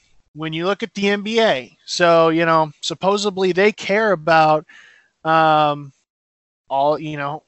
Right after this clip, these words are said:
all these people and the well-being of all these people, but yet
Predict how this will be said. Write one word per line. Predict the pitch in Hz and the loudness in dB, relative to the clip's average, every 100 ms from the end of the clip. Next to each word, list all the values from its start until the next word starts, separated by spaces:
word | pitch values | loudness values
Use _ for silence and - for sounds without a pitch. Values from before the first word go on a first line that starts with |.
| - | -14
all | 139 156 | -10 -8
these | 170 | -6
people | - - 202 - 151 | -6 -6 -6 -6 -8
and | |
the | 139 | -6
well-being | 143 160 156 165 170 170 165 | 0 2 2 0 0 -2 -4
of | 156 | 0
all | 165 165 | 2 2
these | 165 | 0
people, | - 190 - 147 | -4 -6 -2 -4
but | 131 151 | -2 -4
yet | 180 254 214 | 0 2 2